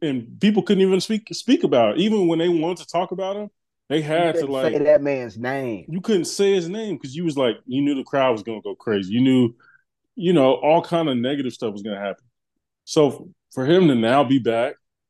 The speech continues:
Speaker 1: like, I immediately went, "Oh shit, what if we get a John Cena C M Punk again?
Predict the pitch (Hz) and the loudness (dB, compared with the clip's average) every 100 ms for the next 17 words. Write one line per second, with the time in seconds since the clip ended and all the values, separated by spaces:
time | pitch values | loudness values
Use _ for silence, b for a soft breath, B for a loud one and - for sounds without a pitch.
0 | _ _ - 147 185 143 135 180 160 127 | _ _ -6 -2 -2 0 0 2 2 0
1 | 120 120 110 - _ - - 123 - 151 | -4 -6 -8 -12 _ -20 -18 -18 -2 0
2 | 107 160 170 170 143 104 90 139 131 123 | 2 2 4 4 4 2 0 -4 -4 -2
3 | 147 123 - 143 127 165 165 143 104 98 | 0 -2 0 0 0 0 0 0 -6 -8